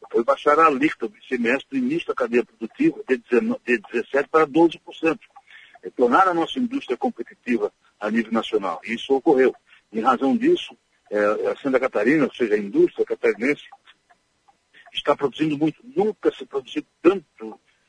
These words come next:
é, em Santa Catarina quanto agora, nesses últimos ano e meio, dois anos, né? Isso significa dizer que Santa Catarina realmente é um estado altamente produtor.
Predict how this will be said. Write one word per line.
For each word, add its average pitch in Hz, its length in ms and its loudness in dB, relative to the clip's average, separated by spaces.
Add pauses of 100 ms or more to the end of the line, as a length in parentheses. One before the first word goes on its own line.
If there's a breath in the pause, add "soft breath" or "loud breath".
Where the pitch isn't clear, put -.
é, 110 120 -2
em 117 140 -4
Santa 135 220 -2
Catarina 127 460 -2
quanto 156 240 -4
agora, 143 260 2
nesses 104 220 -14
últimos 120 420 -8
ano 123 160 2
e 107 40 -6
meio, 127 340 -2
dois 131 260 0
anos, 117 260 2 (220)
né? 123 140 -6 (400 soft breath)
Isso 120 140 -10
significa 120 420 -2
dizer 110 240 -4
que - 120 -20
Santa 131 220 -4
Catarina 123 400 -2
realmente 117 420 -2
é 143 60 -2
um - 20 -4
estado 123 320 -2
altamente 131 380 -4
produtor. 143 480 -4